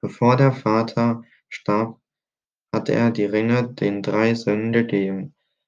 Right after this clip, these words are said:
Irgendwann stritten die drei Söhne um den echten Ring, weil die nicht wussten, welcher der echte Ring ist. Die drei Brüder führen gegeneinander Klage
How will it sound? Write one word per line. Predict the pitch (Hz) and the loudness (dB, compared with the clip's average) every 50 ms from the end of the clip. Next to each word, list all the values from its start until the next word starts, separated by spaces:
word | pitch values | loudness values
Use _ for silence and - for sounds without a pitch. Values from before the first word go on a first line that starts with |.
| _ _ _ - | _ _ _ 0
Irgendwann | 113 127 143 147 147 147 - 113 113 113 120 120 120 | 2 6 6 6 6 4 2 2 2 2 2 0 -2
stritten | - - - - 110 - - 113 117 | -4 -4 -2 0 0 0 0 -2 -4
die | 113 110 101 | -4 -4 -6
drei | 104 - 101 104 110 117 117 | -6 -4 -2 0 0 0 0
Söhne | 113 - 104 107 110 113 117 117 117 - | 0 0 0 0 0 0 0 0 0 -2
um | 98 104 104 98 | -2 -4 -4 -4
den | 104 104 101 87 | -4 -4 -4 -4
echten | 98 98 - - - - 104 | -4 -6 -6 -10 -12 -12 -10
Ring, | 98 101 98 95 95 92 - _ _ _ _ _ _ _ _ _ _ _ _ _ _ _ | -6 -4 -4 -4 -6 -8 -10 _ _ _ _ _ _ _ _ _ _ _ _ _ _ _
weil | - 101 104 101 | -2 0 0 0
die | 104 107 | 0 0
nicht | 107 104 110 120 135 - - - | 2 4 4 4 2 0 -2 -2
wussten, | 104 104 110 120 - - - - 110 110 110 101 | 0 0 0 -2 -4 -6 -4 -2 0 0 2 2
welcher | 101 98 98 - - 120 117 | 2 2 0 0 0 2 4
der | 113 107 95 95 | 4 2 2 2
echte | 101 - - - 110 107 | -2 -4 -4 -6 -4 -2
Ring | 117 113 110 - | -2 -2 -2 -2
ist. | 98 98 95 92 - - - - _ _ _ _ _ _ _ _ - | -4 -6 -8 -10 -14 -20 -20 -20 _ _ _ _ _ _ _ _ -16
Die | - | -8
drei | - - 107 110 117 123 135 | -6 -2 0 2 4 4 2
Brüder | 127 - - 110 117 120 120 120 117 117 117 - - - 151 147 147 143 | 2 0 0 0 2 4 4 4 4 4 4 2 0 -4 -6 -6 -8 -8
führen | - - - 110 110 113 113 120 110 110 110 | -10 -8 -6 -4 -4 -2 -4 -4 -6 -6 -6
gegeneinander | 107 110 117 120 113 107 107 107 107 107 110 110 107 107 107 | -6 -4 -2 -2 -2 -2 -2 -2 -2 -4 -4 -4 -4 -6 -8
Klage | 104 - - - 98 98 98 95 - 95 98 - | -8 -6 -6 -4 -2 -2 -4 -4 -6 -6 -8 -8